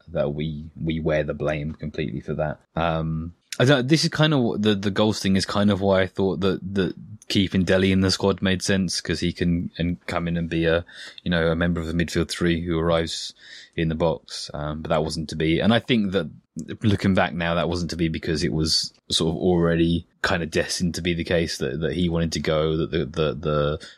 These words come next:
the board wanted to go, and it was just time to part ways kind of thing. So even if he made sense in the squads, it just wasn't how it was gonna be. Um, but he does leave a shy. I, I, again, I think that, that Bergwijn is a, is a, is a goal scoring option. Um, I don't know. I'm not,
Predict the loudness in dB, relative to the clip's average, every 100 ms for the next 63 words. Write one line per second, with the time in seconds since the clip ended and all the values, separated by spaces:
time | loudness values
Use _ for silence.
0 | _ -4 0 2 2 2 0 -2 -2 0
1 | 2 2 0 -4 -4 -4 -4 -4 -4 -4
2 | -4 -4 -6 -8 -10 -8 -10 -6 -4 -4
3 | -4 -12 -18 -16 -2 2 4 2 2 2
4 | 2 2 0 0 -2 -2 -2 -2 0 -2
5 | -2 -6 -8 -6 -4 -4 -4 -4 -4 -4
6 | -6 -6 -2 -2 -2 -8 -18 _ -4 -2
7 | 0 2 2 2 0 2 2 4 2 4
8 | 4 4 2 2 0 -2 0 -2 -2 -10
9 | -6 -4 -2 2 2 2 -2 0 0 0
10 | 0 -2 _ -20 -18 -18 -18 -20 _ -2
11 | 0 0 -2 0 0 0 0 0 -2 0
12 | 0 0 -2 -2 -4 -4 -8 -10 -4 -2
13 | -2 -4 -6 -8 -14 _ -2 2 4 4
14 | 4 6 4 2